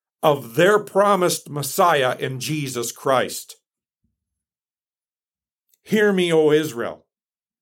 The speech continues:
The Lord our God is one, and there is salvation in no one else." Paul continues, "If you confess with your mouth that Jesus is Lord."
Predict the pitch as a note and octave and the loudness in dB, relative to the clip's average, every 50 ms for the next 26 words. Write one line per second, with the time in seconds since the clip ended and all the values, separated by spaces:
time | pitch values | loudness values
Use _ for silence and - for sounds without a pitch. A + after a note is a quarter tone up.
0 | _ _ _ _ _ - C3 D3+ D3 D3 E3 F3 F3 F3 E3 D3+ D3 D3+ C#3 C#3 | _ _ _ _ _ -2 0 2 4 4 4 6 6 6 4 4 4 2 2 0
1 | A#2 D#3 D#3 D#3 C#3+ C3+ B2+ B2 B2 B2 - _ _ _ _ _ - C#3+ C3+ A#2 | 0 2 4 4 4 4 2 0 0 -4 -8 _ _ _ _ _ -2 -2 -2 -2
2 | G#2+ F#2+ - - B2 B2+ C#3+ D3+ C3+ A#2 G2+ F2+ F2 E2 E2 _ _ _ _ _ | -6 -12 -16 -8 -2 0 2 2 0 0 -4 -10 -20 _ _ _ _ _ _ _
3 | _ _ _ _ _ _ - F3 F3 D#3+ D3+ E3+ F#3+ F#3 F3+ F3+ E3 D#3 - - | _ _ _ _ _ _ -12 -10 -4 0 2 4 4 4 4 2 2 0 -2 -2
4 | E3+ D3+ D#3 D3+ C#3+ E3 F#3+ F#3 D3 - D#3 C#3+ C3 A#2+ A#2+ - _ _ _ - | 0 2 2 2 2 2 0 0 0 -2 -4 -6 -6 -8 -14 -18 _ _ _ -8
5 | D3+ D3 C#3 C3 B2+ C3 C#3 D3+ D#3+ E3+ D#3 D#3 D3+ C#3+ C#3 C#3 C#3 B2+ G#2+ - | -8 -8 -8 -8 -10 -4 0 0 2 2 2 2 2 2 2 2 0 0 -2 -2
6 | - - - - - - _ _ _ _ _ _ _ _ _ _ _ _ _ _ | -6 -10 -14 -14 -16 -20 _ _ _ _ _ _ _ _ _ _ _ _ _ _
7 | _ _ _ _ _ _ _ _ _ _ _ _ _ _ _ _ _ _ _ _ | _ _ _ _ _ _ _ _ _ _ _ _ _ _ _ _ _ _ _ _
8 | _ _ _ - E3 F3 F#3 F#3 F3+ E3+ E3 D3+ D#3 E3+ E3 E3 E3 D#3+ D#3 D3+ | _ _ _ -2 2 2 2 2 0 -4 -8 -4 -2 -2 0 0 0 0 -2 -4
9 | C#3 - _ _ _ _ - - - - E3 F3+ F#3+ F3+ - - D3+ C3+ C3 - | -6 -10 _ _ _ _ -4 -4 -4 -2 -4 -4 -4 -4 -6 -6 -8 -8 -8 -4
10 | - F#3 G3+ A3 - - - F3 F#3 E3+ D3 D#3 D3 D3 D3 E3 E3 D3+ C#3 C#3 | 0 2 2 2 2 0 0 2 2 2 4 2 2 2 2 4 4 4 4 2
11 | C3+ C3+ - C#3 C3+ C#3 A2 A2 A#2+ D#3 E3+ E3 D3 B2 C3 C3 B2+ - - - | 0 -2 -2 -4 -4 -4 -4 -4 -2 0 0 0 0 -2 -2 -4 -4 -6 -4 -4
12 | C#3+ B2+ A#2 B2 B2+ C3+ C#3+ C#3 C3+ B2+ A2 G2 F#2+ G2 - | -2 -2 -2 0 2 2 4 4 4 2 2 0 -4 -8 -18